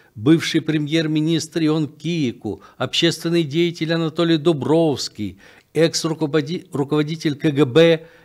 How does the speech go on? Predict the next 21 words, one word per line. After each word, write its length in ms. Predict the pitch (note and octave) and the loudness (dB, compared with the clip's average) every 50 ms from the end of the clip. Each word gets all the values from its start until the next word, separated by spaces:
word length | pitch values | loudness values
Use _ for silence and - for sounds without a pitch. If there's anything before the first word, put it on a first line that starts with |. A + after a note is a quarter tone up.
| _ _ _ _ - | _ _ _ _ -2
и 240 | - D3+ D#3 D#3+ - | 2 2 2 2 2
М 280 | E3 D3+ D3+ D3+ D3+ D3+ | 0 0 2 2 0 -2
Н 360 | - - D#3 D3+ D3 C#3 C3 A#2+ | -4 -4 -2 2 2 2 2 4
Б 400 | A#2 D#3+ F3+ F3+ E3+ D#3+ - - - - _ _ | 4 6 6 6 6 2 0 -6 -18 -20 _ _
Анатолий 520 | - C#3 D3 D3 C3+ - D3+ D#3+ D#3 D3+ | -4 -2 -2 -2 -2 0 0 2 2 2
Плугару, 880 | C#3+ - - C#3+ D3 B2+ A2+ C3+ D#3 E3 D#3 C3+ G#2 F#2 E2+ C#2+ - _ _ _ _ _ _ | 0 -2 -2 -2 -2 0 0 2 2 2 2 2 0 -4 -10 -14 -16 _ _ _ _ _ _
журналист 600 | _ - C#3 C#3+ C3+ C#3+ D3 C#3 C#3+ D#3+ D#3+ C3 G#2 | _ -2 0 2 2 4 2 4 4 2 0 0 -2
Дмитрий 420 | A2 C3 C#3 C#3 C3+ C3+ C3+ B2+ | -2 0 0 0 0 -2 -6 -6
Чубашенко 720 | - - C3 G#2+ B2 A#2+ - - F#3+ G3 F#3+ F3 - - | -6 -8 -8 -6 -6 -6 -4 -4 -4 -4 -4 -6 -6 -6
и 60 | D3 | -6
другие. 540 | C3+ B2 B2+ C3 B2 A2+ A2 G2+ F2 D#2 D2+ _ _ _ _ _ _ _ _ _ _ _ _ | -4 -4 -6 -6 -6 -6 -8 -8 -8 -8 -14 _ _ _ _ _ _ _ _ _ _ _ _
Вы 160 | - B2 D#3+ | -2 0 0
думаете, 460 | E3+ E3+ A3+ A#3 A3+ A3 G3+ - F#3+ E3 | 0 2 0 -2 0 -2 -2 -2 -4 -8
кто-то 440 | - - - - A#3 A3 A3+ - F#3+ | -8 -8 -4 -2 -2 -2 0 0 0
из 300 | F3+ D3 A#2 G2+ G#2 C3+ | 0 0 -4 -6 -6 -4
них 240 | F#3+ A3+ G#3 - G3+ | -2 -2 -2 -2 -4
осуждал 560 | F3+ - - E3 D3 C#3 C#3 F#3+ G#3+ G#3 F#3 | -6 -4 -4 -4 -4 -2 0 0 2 2 2
агрессию 520 | D#3 B2+ C3 F3+ A3+ G3+ - - - E3+ | 0 0 -2 -4 -4 -4 -4 -4 -4 -2
России 400 | D#3+ D#3+ - - - G#3 A3 F#3+ | -2 -2 -4 -4 -6 -4 -4 -4
против 420 | - - E3 F#3+ G#3 - - F3+ E3+ | -4 -4 -2 -4 -2 0 0 0 0
Украины? 840 | D3+ C3 - D3 D3 D3 D3+ E3+ G3 A3 A3+ B3 A3+ C3 F#2 - | 0 -2 0 0 2 2 2 0 0 -2 -2 -2 -2 -4 -8 -12